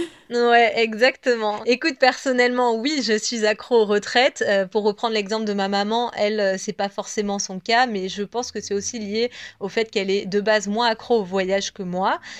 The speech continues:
euh, et que moi, je suis aussi quelqu'un de très curieuse, qui aime beaucoup les partages, les rencontres, les expériences diverses et variées.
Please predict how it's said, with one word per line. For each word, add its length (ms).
euh, 260
et 120
que 120
moi, 140
je 80
suis 100
aussi 180
quelqu'un 340
de 100
très 220
curieuse, 540
qui 80
aime 120
beaucoup 220
les 140
partages, 580
les 100
rencontres, 760
les 260
expériences 540
diverses 420
et 100
variées. 440